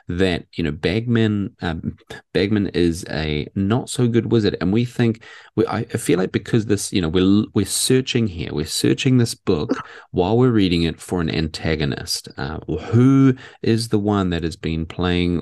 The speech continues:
you know, kind of these, these, uh, I guess these games of, of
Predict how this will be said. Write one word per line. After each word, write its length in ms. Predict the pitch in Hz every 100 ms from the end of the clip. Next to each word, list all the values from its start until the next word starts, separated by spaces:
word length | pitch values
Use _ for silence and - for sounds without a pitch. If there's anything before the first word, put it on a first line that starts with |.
| -
you 120 | 87
know, 160 | 80 80 - -
kind 160 | - 85
of 60 | 76
these, 200 | 78 - - - _ -
these, 560 | - 69 80 78 87
uh, 380 | 78 73 73 67
I 80 | 78
guess 160 | 80 -
these 180 | 78
games 480 | - 90 87 82 78
of, 220 | 78 73
of 240 | - 85